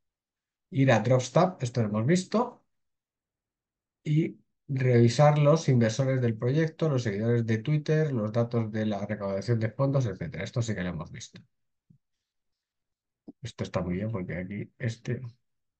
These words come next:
bien. Esto está bien. No, bueno, pues oye, todos dicen más o menos lo mismo.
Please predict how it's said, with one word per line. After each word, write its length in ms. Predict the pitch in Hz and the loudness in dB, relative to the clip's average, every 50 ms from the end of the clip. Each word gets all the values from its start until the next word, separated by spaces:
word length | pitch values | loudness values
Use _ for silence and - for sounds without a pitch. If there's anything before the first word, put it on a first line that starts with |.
| _ - | _ -18
bien. 200 | - - - _ _ _ _ _ _ _ _ _ _ _ _ _ _ _ _ _ _ _ _ _ _ _ _ _ _ _ _ _ _ _ _ - - - _ _ _ _ _ - | -16 -16 -18 _ _ _ _ _ _ _ _ _ _ _ _ _ _ _ _ _ _ _ _ _ _ _ _ _ _ _ _ _ _ _ _ -20 -20 -20 _ _ _ _ _ -4
Esto 240 | - 120 117 - 127 | -2 -2 0 0 0
está 200 | 117 - 101 76 | 0 -2 -4 -6
bien. 280 | 71 73 - - - _ _ _ _ - | -6 -8 -10 -12 -16 _ _ _ _ -12
No, 140 | 214 202 180 | -10 -8 -8
bueno, 240 | 190 208 208 185 - | -8 -10 -12 -12 -10
pues 220 | - 104 - - - | -10 -10 -10 -8 -8
oye, 220 | - 156 - - - _ | -8 -8 -8 -10 -10 _
todos 240 | - 143 143 143 135 | -2 0 2 2 4
dicen 280 | 135 131 120 - 117 110 | 4 2 4 4 2 2
más 160 | 113 107 - | 2 2 0
o 60 | 107 | -2
menos 280 | 95 92 92 92 92 90 | -4 -4 -4 -4 -4 -2
lo 80 | 92 98 | 0 2
mismo. 340 | 131 170 151 104 82 - | 2 2 2 0 -4 -10